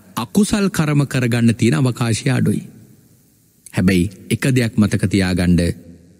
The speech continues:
සංසාරේ ඔය පාරවල්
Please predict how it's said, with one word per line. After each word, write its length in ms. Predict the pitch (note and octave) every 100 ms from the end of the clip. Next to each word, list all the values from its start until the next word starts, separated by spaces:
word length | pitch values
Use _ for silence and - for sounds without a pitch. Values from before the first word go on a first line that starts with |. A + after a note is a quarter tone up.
| _ -
සංසාරේ 1000 | - B2+ B2+ B2+ A#2+ G#2 F#2+ F#2 F2 - - - - _ -
ඔය 180 | A#2+ D3+ -
පාරවල් 640 | - A2+ B2+ C#3+ D#3 D#3+